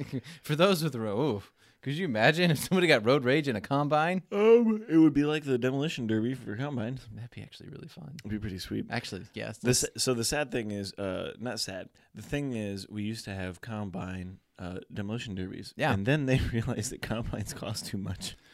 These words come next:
Speaker 1: Well, I think they smashed up all the old combines, and there's no longer any old combines left.
Speaker 2: Or that anyone wants to smash up.
Speaker 1: Yeah, plus they've also <laughs> realized it's a really slow, it's kinda, like, the first time you see it, it's kinda fun, but then after that, it's just kinda like,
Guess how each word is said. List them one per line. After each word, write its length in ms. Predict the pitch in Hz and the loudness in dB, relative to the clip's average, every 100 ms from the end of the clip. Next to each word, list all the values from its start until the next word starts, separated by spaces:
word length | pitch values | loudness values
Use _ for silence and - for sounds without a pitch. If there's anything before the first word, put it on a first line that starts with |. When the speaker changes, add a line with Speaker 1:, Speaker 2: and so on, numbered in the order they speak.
| - - | -14 0
Speaker 1:
Well, 160 | 156 | 0
I 100 | 143 | 2
think 280 | 143 185 254 | 2 2 2
they 180 | 147 117 | 2 0
smashed 500 | 98 - 139 139 - | -2 -2 2 2 2
up 120 | 131 | 0
all 120 | 117 110 | 0 0
the 120 | 110 | 0
old 160 | 110 | -4
combines, 560 | 104 131 170 87 92 90 | -4 -4 -4 -4 -4 -4
and 100 | 101 | -4
there's 160 | 101 123 | -4 -2
no 120 | 127 | -2
longer 340 | 110 117 110 | -2 -4 -2
any 140 | 110 110 | -4 -4
old 180 | 113 | -6
combines 560 | 110 147 233 62 53 - | -6 -6 -6 -10 -14 -14
left. 220 | 57 57 | -14 -8
Speaker 2:
Or 180 | 113 120 | 0 0
that 120 | 110 101 | 2 0
anyone 300 | 110 104 98 | 0 -2 -4
wants 160 | 92 | -6
to 80 | 98 | -8
smash 340 | 92 92 95 131 | -8 -10 -8 -4
up. 200 | 101 - _ _ - | -4 -6 _ _ -8
Speaker 1:
Yeah, 340 | 151 127 110 | -2 0 0
plus 400 | - 220 240 - | 2 4 6 4
they've 260 | - 156 151 | 2 4 6
also 240 | 156 156 | 4 4
<laughs> 0 | |
realized 420 | 143 147 135 123 | 4 6 6 2
it's 160 | 107 101 | -2 -4
a 80 | 110 | -4
really 440 | 92 104 104 98 | -2 0 2 0
slow, 680 | 87 - 87 85 85 85 85 _ _ _ _ _ _ _ _ - | -2 -4 0 2 2 0 -6 _ _ _ _ _ _ _ _ -8
it's 200 | 110 - | -8 -2
kinda, 220 | 143 135 120 | 0 0 2
like, 160 | 127 107 143 | 0 0 -4
the 80 | 143 | 0
first 260 | 196 226 | 4 4
time 160 | 226 208 | 4 2
you 80 | 156 | 2
see 220 | 143 143 | 2 2
it, 40 | 139 | 2
it's 100 | - | 0
kinda 200 | 156 143 | -2 -2
fun, 360 | - 113 131 | 0 2 2
but 140 | 135 120 | -2 -2
then 120 | 123 | 2
after 240 | 139 135 107 | 2 0 0
that, 240 | 107 127 | 2 2
it's 80 | 120 | -2
just 140 | 135 | -8
kinda 160 | - 131 | -4 0
like, 280 | 117 101 | 2 0